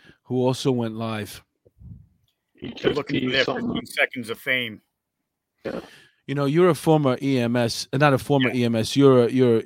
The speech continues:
Speaker 1: you work emergency
Speaker 3: Working as a
Speaker 1: service
Speaker 3: medic
Speaker 1: now.
Speaker 3: now, yeah.
Speaker 1: Yeah. What, what, what? T-, tell us a little bit about. I mean, wh-, how, what's the most important bodies that you ever had to sh-, show up for? I mean, this is ten dead bodies, three hurt,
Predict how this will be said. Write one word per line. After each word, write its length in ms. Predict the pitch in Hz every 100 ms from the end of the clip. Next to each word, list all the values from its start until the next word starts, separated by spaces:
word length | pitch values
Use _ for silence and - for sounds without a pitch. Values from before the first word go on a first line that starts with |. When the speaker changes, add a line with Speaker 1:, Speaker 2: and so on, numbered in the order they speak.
| -
Speaker 1:
you 200 | - 117
work 280 | 123 117 -
emergency 560 | 117 113 113 107 113
Speaker 3:
Working 60 | 123
as 60 | 113
a 40 |
Speaker 1:
service 360 | 123 107 101 117
Speaker 3:
medic 140 | 117
Speaker 1:
now. 80 | 107
Speaker 3:
now, 120 | 98 101 101
yeah. 160 | 98 92 _ _
Speaker 1:
Yeah. 280 | 110 110 92 87 - _ - _ _
What, 260 | 110 120
what, 340 | 120 131 - -
what? 300 | 113 - 101
T-, 220 | 107 -
tell 240 | - 151 160
us 160 | 135
a 40 | 131
little 200 | 143 131
bit 160 | 120
about. 360 | 113 104 104 -
I 80 | 107
mean, 260 | 117 110
wh-, 540 | 110 - _ _ _ -
how, 80 | 135
what's 140 | 190
the 80 | 151
most 240 | 151 170
important 560 | 123 139 139 123 107 -
bodies 340 | 120 135 127 110
that 100 | 104
you 120 | 120
ever 160 | 123
had 120 | 120 117
to 100 | 107
sh-, 140 | - -
show 260 | - 117 113
up 140 | 156
for? 160 | - 95
I 40 |
mean, 120 | 107
this 180 | 143 170
is 140 | 147
ten 440 | - - 131 131 123 _ _ _ -
dead 220 | 117 107
bodies, 440 | 113 110 110 107 -
three 320 | 120 139 139
hurt, 360 | 113 120 120